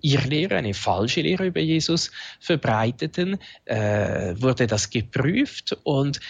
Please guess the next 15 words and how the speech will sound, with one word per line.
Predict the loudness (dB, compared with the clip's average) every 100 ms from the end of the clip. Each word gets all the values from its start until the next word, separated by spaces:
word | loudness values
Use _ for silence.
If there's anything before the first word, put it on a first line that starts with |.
| -20 _ -2
äh, | 0 0
eben | 0 0
die | 0 0
Autorität | 0 0 0 -2 0 0 0
der | -4
Kirchenväter | -2 -2 -2 -6 -2 0 2 0
gerade | 0 2 2 2
bei | 0 0
der | 0
Schriftauslegung, | 2 2 0 -4 -12 -14 -16 -6 0 2 2 2 0 2 0 0 -2 -8 -18 -8
äh, | -2 2 2
und | 2 0 2
in | 0
Glaubensfragen | 2 2 2 0 -2 -2 0 -2 -2 0
wir, | 0